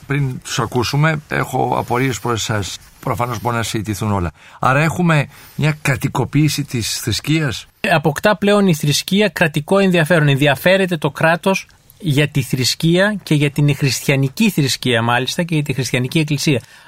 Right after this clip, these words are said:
Speaker 2: Αναγνωρίζει, θα λέγαμε, προφητικά ίσως, ότι αυτή η οργάνωση, η θρησκευτική, και μιλάω για θρησκευτική οργάνωση τώρα γιατί απλά έτσι ήταν στο ρωμαϊκό δίκαιο, αυτή η θρησκευτική οργάνωση, αυτός ο θρησκευτικός, έτσι,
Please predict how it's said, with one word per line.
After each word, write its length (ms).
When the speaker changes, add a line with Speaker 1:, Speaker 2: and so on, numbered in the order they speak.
Speaker 2:
Αναγνωρίζει, 640
θα 180
λέγαμε, 520
προφητικά 680
ίσως, 440
ότι 460
αυτή 720
η 140
οργάνωση, 640
η 40
θρησκευτική, 640
και 120
μιλάω 200
για 80
θρησκευτική 360
οργάνωση 360
τώρα 200
γιατί 200
απλά 220
έτσι 200
ήταν 140
στο 340
ρωμαϊκό 400
δίκαιο, 340
αυτή 300
η 80
θρησκευτική 540
οργάνωση, 440
αυτός 240
ο 80
θρησκευτικός, 840
έτσι, 400